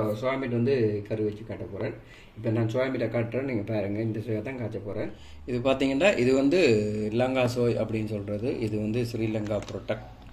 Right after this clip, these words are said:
அஹ், ஆனா கறி வச்சா ரொம்ப டேஸ்டா இருக்கும். இங்க வந்து, அஹ், சோயா மீட் அப்படி சொல்லுவீங்களா அல்லது சோயா அப்படின்னு சொல்லுவீங்களான்னு தெரியாது. அஹ், இதுதான் ஐட்டம். இதை வந்து உடைச்சு நான் சுடு தண்ணியில போட்டு வச்சுக்கிறேன்.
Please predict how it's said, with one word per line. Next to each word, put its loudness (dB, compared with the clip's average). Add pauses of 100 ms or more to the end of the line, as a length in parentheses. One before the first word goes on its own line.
(540)
அஹ், -10 (380)
ஆனா -4
கறி -2
வச்சா 0
ரொம்ப -4
டேஸ்டா -4
இருக்கும். -6 (300)
இங்க 2
வந்து, 4 (760)
அஹ், -12
சோயா 0
மீட் -4
அப்படி -8
சொல்லுவீங்களா -8
அல்லது -6
சோயா -6
அப்படின்னு -12
சொல்லுவீங்களான்னு -12
தெரியாது. -10 (480)
அஹ், -10
இதுதான் -4
ஐட்டம். -6
இதை -2
வந்து -2
உடைச்சு -2
நான் -2
சுடு -2
தண்ணியில 0
போட்டு -4
வச்சுக்கிறேன். -6